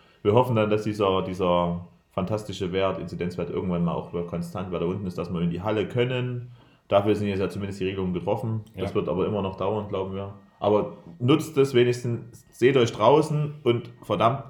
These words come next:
Speaker 1: trefft euch auch über Zoom. Das ist für jeden Mannschaftssport essentiell. Wir kriegen es auch bei uns mit, dass die
Speaker 2: Absolut.
Speaker 1: Lust auch bei Jüngeren natürlich dann weniger wird. Es ist ein Mannschaftssport und da gehört auch sowas mit dazu.
Speaker 2: Absolut,
Speaker 1: Ich weiß
Speaker 2: absolut. Bleibt da optimistisch, nimmt,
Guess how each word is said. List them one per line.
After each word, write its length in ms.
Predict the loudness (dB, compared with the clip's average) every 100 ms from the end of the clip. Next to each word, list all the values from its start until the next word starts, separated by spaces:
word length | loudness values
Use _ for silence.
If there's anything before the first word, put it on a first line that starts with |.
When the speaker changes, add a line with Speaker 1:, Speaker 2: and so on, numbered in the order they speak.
| -18 _ _ _ _
Speaker 1:
trefft 340 | -2 -2 0
euch 220 | 0 0 0
auch 100 | -2
über 260 | -2 -2
Zoom. 380 | 0 0 0 0
Das 140 | -2 -6
ist 140 | -6
für 60 | -2
jeden 240 | 0 0
Mannschaftssport 540 | 0 -4 -4 -4 -4 -4
essentiell. 680 | -4 -4 -4 -2 0 0 -4 -14 _ -6
Wir 120 | -2
kriegen 180 | -2 -2
es 60 |
auch 120 | -4 0
bei 120 | 0
uns 260 | 0 -2
mit, 200 | -4 -4
dass 160 | -4 -4
die 100 | -4
Speaker 2:
Absolut. 220 | 0 0
Speaker 1:
Lust 260 | 0 -6 -10
auch 100 | -6
bei 100 | -2
Jüngeren 380 | -2 0 -2 -2
natürlich 400 | -2 0 0 0
dann 320 | -4 -4 -8 -14 -20 -20 2
weniger 440 | 4 6 6 6
wird. 460 | 8 6 4 -6 -16 -20 _ _ _ _ -8
Es 140 | -6
ist 120 | -2
ein 60 | 0
Mannschaftssport 680 | 0 2 0 0 4 4 6
und 80 | 4
da 100 | 4
gehört 260 | 4 4
auch 100 | 0
sowas 300 | -2 0 0
mit 120 | -2 -6
dazu. 280 | -8 -12 -16 _ _
Speaker 2:
Absolut, 420 | -12 -12 -16 -18 -4
Speaker 1:
Ich 80 | 2
weiß 240 | 2 2
Speaker 2:
absolut. 140 | -12 -18 -20 _ _
Bleibt 240 | -4 -2 0
da 60 |
optimistisch, 640 | -2 -2 -4 -4 -6 -8 -6
nimmt, 80 | -8